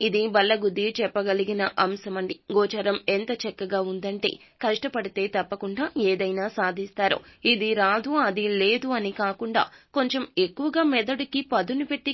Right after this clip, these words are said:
కష్టపడండి. ఇక మీకు తిరుగులేని యోగం అనేది ఖచ్చితంగా వస్తోంది. ఇది తిరుగులేని మాట. రాజ్యాన్ని ఏలేంత గొప్ప యోగాన్ని అయితే తప్పక పొందుకుంటారు. చక్కటి ఫలితాలు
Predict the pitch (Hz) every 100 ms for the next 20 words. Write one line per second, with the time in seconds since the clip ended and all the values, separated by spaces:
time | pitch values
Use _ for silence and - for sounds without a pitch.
0 | 269 247 - 262 240 240 240 254 - -
1 | - 269 254 233 226 240 233 226 254 294
2 | 269 254 254 208 202 240 254 233 233 214
3 | - _ - 220 175 247 269 277 277 277
4 | 247 233 269 269 269 - - 247 254 277
5 | 277 262 262 285 247 247 247 226 226 220
6 | - 214 220 233 262 247 254 233 220 233
7 | 226 226 208 214 208 233 220 220 233 226
8 | 233 220 208 220 220 202 214 220 214 214
9 | 208 226 220 240 233 226 _ _ _ 262
10 | 220 233 226 226 233 208 226 226 214